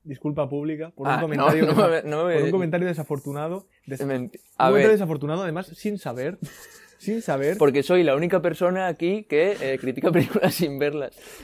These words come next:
Speaker 1: No, hombre, no, eso
Speaker 2: No,
Speaker 1: no.
Speaker 2: resulta que esta semana me vi, eh, Monsters University.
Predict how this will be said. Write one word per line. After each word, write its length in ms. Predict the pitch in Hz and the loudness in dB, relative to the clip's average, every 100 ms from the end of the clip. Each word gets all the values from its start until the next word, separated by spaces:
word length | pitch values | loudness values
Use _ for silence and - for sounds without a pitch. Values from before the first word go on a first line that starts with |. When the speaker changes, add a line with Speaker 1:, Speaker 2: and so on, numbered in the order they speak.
| 220 | -18
Speaker 1:
No, 140 | 120 104 | -16 -14
hombre, 200 | 104 104 | -14 -14
no, 120 | 113 | -12
eso 100 | 135 | -4
Speaker 2:
No, 80 | 143 | -2
Speaker 1:
no. 60 | |
Speaker 2:
resulta 220 | 135 143 | -2 0
que 60 | 170 | 0
esta 120 | 175 | 0
semana 280 | 165 147 156 | -4 -2 -2
me 140 | 170 123 | -4 -4
vi, 280 | 123 143 123 | -2 -4 -4
eh, 220 | 120 113 | -6 -6
Monsters 360 | 117 127 135 | -10 -8 -10
University. 500 | 131 117 123 - 131 | -8 -10 -10 -10 -16